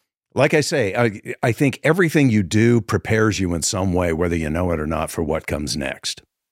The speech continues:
And we we're playing, I, I think we played somebody's birthday party way out in the valley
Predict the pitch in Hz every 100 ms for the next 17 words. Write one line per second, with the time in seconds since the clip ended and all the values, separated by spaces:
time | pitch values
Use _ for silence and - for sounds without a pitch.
0 | _ _ _ _ _ _ - 107 98 90
1 | - - - - - _ _ - 110 120
2 | 117 104 95 _ _ _ _ _ _ _
3 | 104 113 - 151 160 147 143 123 110 -
4 | - 143 - 120 294 - 240 - 113 107
5 | - 98 104 90 87 - - 90 98 80
6 | 76 - 82 78 78 69 87 87 85 -
7 | 76 78 71 82 87 82